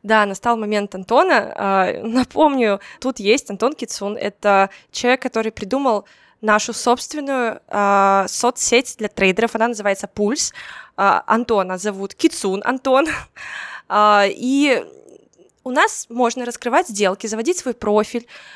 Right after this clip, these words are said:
показывать, чем ты торгуешь, как часто, какая у тебя доходность, какой у тебя риск-профиль.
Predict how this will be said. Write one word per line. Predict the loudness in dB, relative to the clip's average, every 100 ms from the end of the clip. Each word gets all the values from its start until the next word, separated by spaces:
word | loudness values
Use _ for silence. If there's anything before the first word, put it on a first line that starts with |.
| -18 -10
показывать, | 0 0 0 -4 -6
чем | -2 0 0
ты | -2 -6 _ -4
торгуешь, | -2 -2 -2 -2 -2
как | -6 -4
часто, | 2 2 2 -4 0 2 2 -6 _
какая | -8 -6
у |
тебя | -4 -2
доходность, | -2 0 2 2 0 -6 -6 -8 -10
какой | -6 -4
у |
тебя | 0 0
риск-профиль. | 0 -2 2 2 2 -4